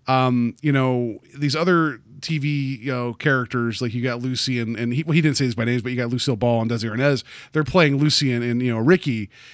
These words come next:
They could step away and become Lucille Ball and Desi Arnaz and sell a stove. He's like, "I'm Rod Serling." Basically, he was like, "I can't separate myself from myself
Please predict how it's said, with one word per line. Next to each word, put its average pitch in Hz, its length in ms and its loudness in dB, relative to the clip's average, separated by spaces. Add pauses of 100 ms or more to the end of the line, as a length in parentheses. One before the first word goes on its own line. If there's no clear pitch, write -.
(140)
They 156 160 2
could 160 120 0
step 165 240 2
away 143 300 6
and 131 80 4
become 123 280 0
Lucille 131 320 2
Ball 123 260 4
and 120 80 0
Desi 120 200 -2
Arnaz 120 300 0
and 110 100 -4
sell 110 460 -2
a 120 80 -8
stove. 113 540 2 (260)
He's 147 160 0
like, 131 200 -4
"I'm 165 300 4
Rod 147 260 4
Serling." 104 580 0 (600)
Basically, 156 440 4
he 165 100 6
was 151 100 2
like, 147 100 2
"I 147 80 2
can't 175 340 4
separate 160 420 2
myself 139 380 0
from 165 200 2
myself 131 480 0